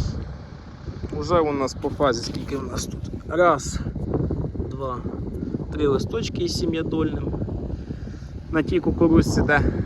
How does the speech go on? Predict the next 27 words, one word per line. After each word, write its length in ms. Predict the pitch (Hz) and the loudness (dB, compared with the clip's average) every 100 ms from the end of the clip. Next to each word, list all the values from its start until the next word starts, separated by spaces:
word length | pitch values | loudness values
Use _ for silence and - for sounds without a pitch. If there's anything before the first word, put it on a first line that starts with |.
| - - - - - - - | -2 -2 0 0 2 2 0
сілась 400 | - 165 160 143 | 0 4 4 4
двадцять 340 | 151 147 147 | 2 0 0
шостого 320 | 156 - 151 - | -4 0 0 0
травня, 480 | 143 139 127 120 117 - - - - - - - - - - | 0 2 2 2 0 -2 -4 -10 -8 -6 -6 -2 -2 -2 4
п'ять 260 | 185 220 214 | 6 6 4
листочків 720 | 208 190 208 196 156 180 165 | 0 2 2 2 2 -2 0
уже, 240 | 156 156 156 - - | 0 0 -2 -4 -2
буде 220 | 196 190 | 0 0
скоро 340 | - 165 160 | 0 -2 2
обробка 380 | 151 139 147 - | 0 0 -2 -2
гербіцидом. 680 | 131 131 127 - 117 107 113 123 - - - - - - - - | -2 -2 -2 -6 -8 -10 -10 -14 -16 -16 -16 -12 -10 -8 -8 4
Тим 200 | 277 262 | 6 8
самим, 360 | 254 233 202 | 8 8 6
що 140 | - 220 | 6 6
ми 120 | 208 | 6
тут 140 | 202 | 6
зробимо 280 | 190 196 190 | 8 8 8
боронування, 640 | 185 190 190 190 175 156 160 | 8 8 8 8 6 6 4
ми 200 | 196 180 | 4 4
спровокуємо 800 | - 190 196 - 202 185 165 175 | 4 4 4 6 6 8 6 4
ріст 240 | 170 151 | 2 2
бур'янів, 580 | 170 190 233 294 320 254 - - - | -2 -2 0 2 2 0 -4 -6 2
також 320 | 214 196 175 | 2 2 -4
якась 280 | 180 175 190 | 2 2 2
ниточка 420 | 180 165 - 156 | 0 -2 -2 0
там 200 | 156 160 | 2 4
з'явиться, 600 | 226 254 240 - 190 | 8 8 8 4 2